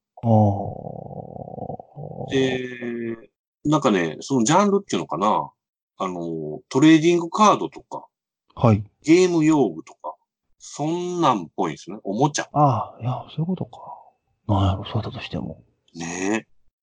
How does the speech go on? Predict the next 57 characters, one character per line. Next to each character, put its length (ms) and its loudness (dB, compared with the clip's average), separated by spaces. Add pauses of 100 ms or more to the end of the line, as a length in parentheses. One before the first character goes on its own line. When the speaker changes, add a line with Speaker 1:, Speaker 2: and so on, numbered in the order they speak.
(140)
Speaker 2:
え。 40 -10
な 200 -2
ん 280 2
な 120 6
ん 120 0
こ 140 0
れ 100 -2
っ 20 -10
て。 60 -14 (580)
Speaker 1:
な 140 8
ん、 180 4
そ、 260 6
え、 60 6
取 220 8
れ 60 12
ん 40 10
の？ 80 8
そ 140 -6
ん 60 -2
な 100 0
も 120 0
ん 60 -6
で 60 -14
っ 20 -14
て 80 -16
感 160 -14
じ 80 -20
で 0 -
す 60 -16
ね。 100 -16 (560)
Speaker 2:
ね、 260 -6
も 420 4
う、 20 -2
Speaker 1:
そ 100 -10
も 0 -
そ 0 -
も。 60 -2
Speaker 2:
な 80 -4
ん 20 -12
か、 240 -2 (300)
ち 40 -2
ゃ 60 0
ん 80 -4
と 320 -4 (220)
調 200 0
べ 80 -2
た 120 -6
ら 120 -4
あ 40 -6
っ 120 -12
た 120 -2
っ 60 -14
て 100 -12
話 280 -6
な 80 -14
ん 60 -18
で。 80 -20